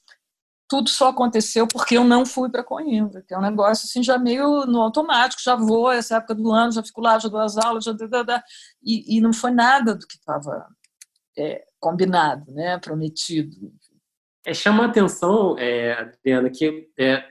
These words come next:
Speaker 2: existem alguns gêneros com, quais, com os quais você tá sempre dialogando na sua obra, né? O samba é um deles, a bossa nova e, e a M P B desde o início, né?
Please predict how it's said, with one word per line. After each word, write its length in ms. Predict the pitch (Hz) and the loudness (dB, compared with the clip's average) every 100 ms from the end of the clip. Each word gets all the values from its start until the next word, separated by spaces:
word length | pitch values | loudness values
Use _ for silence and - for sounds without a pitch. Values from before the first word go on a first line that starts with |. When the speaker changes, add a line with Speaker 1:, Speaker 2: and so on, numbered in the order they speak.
| 156 | -2
Speaker 2:
existem 320 | 156 190 220 | 0 0 2
alguns 180 | 208 165 | 4 4
gêneros 300 | 175 190 190 | 2 0 -2
com, 240 | - 175 | -4 -6
quais, 300 | 175 160 165 | 0 0 0
com 140 | - | -2
os 60 | 160 | -6
quais 240 | - 156 | -2 -4
você 80 | 156 | -4
tá 120 | 165 | -8
sempre 280 | 165 165 170 | -6 -6 -8
dialogando 640 | 165 170 170 156 143 156 | -4 0 0 0 0 0
na 100 | 160 | -2
sua 240 | 160 - 175 | -4 -4 -2
obra, 400 | 139 123 107 104 | 0 -2 -4 -10
né? 240 | 110 120 - _ _ | -8 -10 -14 _ _
O 60 | 123 | -6
samba 360 | 120 156 151 139 | -2 0 2 2
é 20 | |
um 100 | 156 | 2
deles, 460 | 143 147 135 123 | 4 4 4 2
a 140 | 123 120 | 0 -2
bossa 280 | 123 120 127 | -2 -2 -4
nova 460 | 120 131 131 120 | -2 -2 -2 -4
e, 260 | 117 113 - _ | -8 -10 -16 _
e 360 | 131 127 117 110 | -2 -2 -2 -4
a 40 | |
M 300 | 107 123 117 | -4 -4 -6
P 80 | 117 | -6
B 180 | 113 113 | -6 -2
desde 260 | 123 131 | -2 -2
o 60 | 143 | -2
início, 500 | 135 127 151 160 147 | -2 0 -2 -4 -4
né? 220 | 139 175 | -4 -4